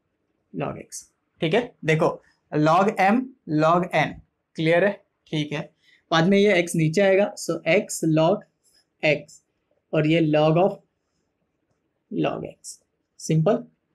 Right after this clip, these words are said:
और ये log of log u। यहाँ पे shortcut ही यूज़ करना है आपको। Derivatives निकालो, आराम से derivatives निकालना, गलती मत करना। Differentiating with respect to x कैसे निकालोगे? देखो पहले मैं log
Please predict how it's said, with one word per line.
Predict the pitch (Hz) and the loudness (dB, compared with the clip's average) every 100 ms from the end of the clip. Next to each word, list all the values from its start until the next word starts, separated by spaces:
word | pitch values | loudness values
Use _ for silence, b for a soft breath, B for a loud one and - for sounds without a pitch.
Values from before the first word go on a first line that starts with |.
| _ _ | _ _
और | 160 156 | -2 0
ये | 156 | 2
log | 165 151 156 160 | 2 2 0 0
of | 175 196 _ _ _ _ - | 0 -2 _ _ _ _ -6
log | 147 147 143 135 | -2 0 0 -4
u। | - _ _ _ _ _ _ _ _ _ - | -10 _ _ _ _ _ _ _ _ _ -4
यहाँ | 147 | 0
पे | 180 | 0
shortcut | 180 156 160 196 | 0 -2 0 2
ही | 208 | 2
यूज़ | 202 202 202 | 2 0 0
करना | 196 196 | 0 2
है | 190 | 0
आपको। | - 240 - _ _ - | 0 -6 -6 _ _ -4
Derivatives | 165 170 185 196 | 0 2 2 0
निकालो, | 175 160 143 | 0 0 0
आराम | - 165 185 | 0 2 2
से | 196 202 | 2 0
derivatives | 190 180 180 180 | 2 2 2 2
निकालना, | 175 160 147 143 | 2 0 0 0
गलती | 151 160 196 | 0 0 2
मत | 185 180 180 | 0 0 -2
करना। | 160 147 | 0 0
Differentiating | 151 156 180 185 185 185 | 0 2 0 2 2 2
with | 180 180 | 0 0
respect | 175 - 175 165 | -2 0 0 0
to | 170 | 0
x | - - - | -2 -6 -4
कैसे | 175 190 | -2 -2
निकालोगे? | 190 175 170 160 147 | -2 -2 0 0 0
देखो | 156 160 156 151 b b b - | 0 0 -2 -4 b b b -2
पहले | 170 190 | 2 4
मैं | 202 208 208 - _ 180 | 4 2 0 -6 _ 0
log | 170 180 208 | 2 4 2